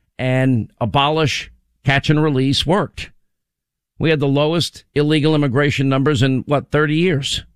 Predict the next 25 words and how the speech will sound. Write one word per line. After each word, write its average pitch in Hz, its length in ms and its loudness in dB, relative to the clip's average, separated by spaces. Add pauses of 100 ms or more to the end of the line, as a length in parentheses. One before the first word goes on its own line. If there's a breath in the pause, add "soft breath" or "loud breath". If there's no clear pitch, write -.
Now 147 180 -2
we're 175 80 0
gonna 151 160 2
have 147 140 0
the 123 120 0
highest 147 440 0
in 147 100 2
forty 175 300 0
years. 113 420 -2 (720)
As 123 260 0
they 135 280 0
now 139 300 0
have 123 120 0
adopted 135 460 -2
process 143 500 0
re-, 120 200 0 (100)
and 117 200 2
release, 117 400 0
they've 117 160 -6
stopped 143 320 -2
building 131 340 0
the 113 60 0
wall, 110 480 -2 (800)
and 135 180 0
they've 131 240 0